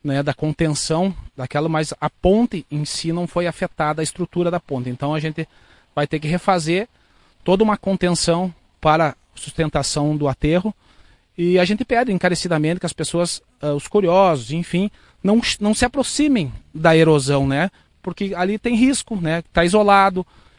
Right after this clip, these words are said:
Se tá isolado, realmente a gente tá preocupado com a segurança das pessoas. Então a gente pede encarecidamente que as pessoas não se aproximem, né? Passem na lateral, ali no que tá longe do, do, da erosão, a pé,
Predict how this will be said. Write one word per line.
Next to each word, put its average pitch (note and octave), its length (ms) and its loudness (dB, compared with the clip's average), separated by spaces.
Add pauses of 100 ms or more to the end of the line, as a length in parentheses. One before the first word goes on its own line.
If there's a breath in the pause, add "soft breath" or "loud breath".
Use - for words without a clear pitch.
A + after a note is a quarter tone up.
(100)
Se - 180 -10
tá G3 160 4
isolado, F#3 460 2
realmente F#3 540 -2
a - 20 0
gente E3+ 180 -4
tá F3 140 -4
preocupado E3+ 640 0
com D#3+ 100 -2
a D#3 40 0
segurança D3 440 -4
das D#3 100 -8
pessoas. F#3+ 400 -8 (300 soft breath)
Então F#3+ 100 -6
a F#3 40 0
gente G3+ 180 -4
pede F#3+ 180 0
encarecidamente E3+ 600 -2
que - 80 -12
as - 40 -10
pessoas D#3+ 300 -6
não F#3 160 -2
se - 100 -2
aproximem, A3+ 520 -2 (360 soft breath)
né? D3+ 160 0 (440 soft breath)
Passem A#3 280 2
na G3+ 120 0
lateral, E3+ 480 0
ali D#3+ 120 -2
no F3 120 -4
que D#3+ 100 -10
tá C3+ 220 -6 (160)
longe E3 440 2
do, B2+ 220 -6
do, C3 300 -6
da C#3 260 -2
erosão, D3+ 560 2 (580 soft breath)
a C3+ 120 -4
pé, G#3 420 4